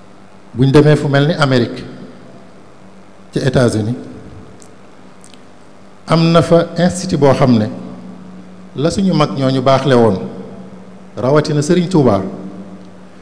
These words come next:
lépp ña ngi koy jàngale ak di ko jariñoo. Institut ba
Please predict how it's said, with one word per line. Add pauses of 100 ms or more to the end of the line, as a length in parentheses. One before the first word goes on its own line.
(240)
lépp
ña
ngi
koy
jàngale (100)
ak
di
ko
jariñoo. (1400)
Institut
ba